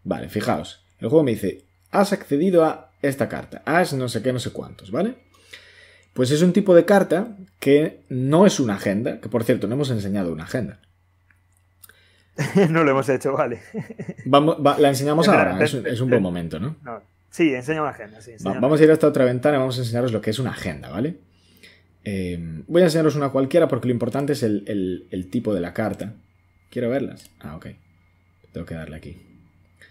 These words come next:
Speaker 1: Estoy abriendo el mazo. Y ahora se ha abierto y voy a enseñar esta carta. Fijaos. Esta carta se llama Hostile Takeover. Esto es una agenda, ¿vale? Que podría ser una de las que está en el mazo de Gabriel.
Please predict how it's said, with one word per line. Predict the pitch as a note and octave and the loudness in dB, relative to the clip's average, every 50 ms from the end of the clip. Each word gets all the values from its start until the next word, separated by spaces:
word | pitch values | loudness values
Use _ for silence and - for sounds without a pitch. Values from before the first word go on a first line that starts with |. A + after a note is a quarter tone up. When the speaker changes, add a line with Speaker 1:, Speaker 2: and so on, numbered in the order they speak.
| _ _ _ _ _ | _ _ _ _ _
Speaker 1:
Estoy | _ - F#2+ | _ -10 -8
abriendo | F#2 F#2+ F#2 E2+ D#2 | -6 -6 -6 -6 -6
el | D#2 E2+ | -6 -6
mazo. | G#2 B2 C#3 C3 - E3 E3+ E3+ - _ _ _ _ _ _ _ _ _ _ _ _ _ _ - _ _ _ _ _ _ _ _ _ _ _ | -6 -6 -6 -6 -6 -6 -6 -6 -10 _ _ _ _ _ _ _ _ _ _ _ _ _ _ -20 _ _ _ _ _ _ _ _ _ _ _
Y | - F2 | -10 -8
ahora | E2+ E2 E2+ | -8 -8 -8
se | - - | -8 -8
ha | F#2+ F#2+ | -6 -4
abierto | G#2+ B2+ C3+ C#3 C#3 C#3 - D#3 E3 F#3+ - - | 0 0 0 0 0 -2 -6 -6 -6 -6 -8 -8
y | - | -6
voy | A2 A2 | -4 -4
a | A2+ | -4
enseñar | G#2 G2+ G#2+ A2 A2 | -4 -4 -6 -6 -8
esta | A2 - E2 | -8 -10 -12
carta. | D#2+ - - - - F#2 | -12 -14 -16 -16 -18 -14
Fijaos. | - F#2+ F#2+ G2 - - - - - _ _ _ _ _ _ _ _ _ _ _ _ _ _ _ | -10 -8 -6 -6 -8 -10 -14 -20 -20 _ _ _ _ _ _ _ _ _ _ _ _ _ _ _
Esta | - C3 B2+ D#3+ D3 | -8 -4 0 0 0
carta | D#3 D#3 D#3 F3+ | 0 0 0 0
se | D3+ | -2
llama | D3 C#3 C3+ A#2+ | -2 -2 -4 -2
Hostile | D3+ D#3 D3 D#3 D3+ | -2 -2 0 0 0
Takeover. | C#3+ D#3 - E3+ F3 F3+ - - | 0 0 2 2 2 2 0 0
Esto | D3 C#3+ D3 - F3 | -2 -2 0 0 -2
es | F3 - - | -2 0 2
una | D#3 D#3 D#3 D#3+ D3 | 2 4 4 4 0
agenda, | C3+ - - F#3 G3 F#3 D#3 C#3 D3+ G3 - - _ _ _ _ - | 0 2 4 4 6 6 4 2 0 -2 -4 -10 _ _ _ _ -10
¿vale? | - A2 A2 D3+ F#3+ | -6 -4 -4 -4 -4
Que | - A#2+ | -4 -2
podría | G2+ A#2 A2+ A#2+ C3 C#3 | 0 0 2 2 2 2
ser | C3+ - D3+ D3+ | 4 4 4 4
una | D3+ D#3 D#3+ | 6 4 4
de | D3 | 4
las | B2+ B2 B2 | 2 2 0
que | - | -4
está | A2+ - B2 | -4 -2 -2
en | C3 | -2
el | A2+ | 0
mazo | G2+ A2+ A2+ - D3 | 0 -2 0 0 0
de | C3 G2+ | 0 0
Gabriel. | E2+ D#2 E2 E2+ D#2 D2 | -2 -4 -4 -6 -8 -8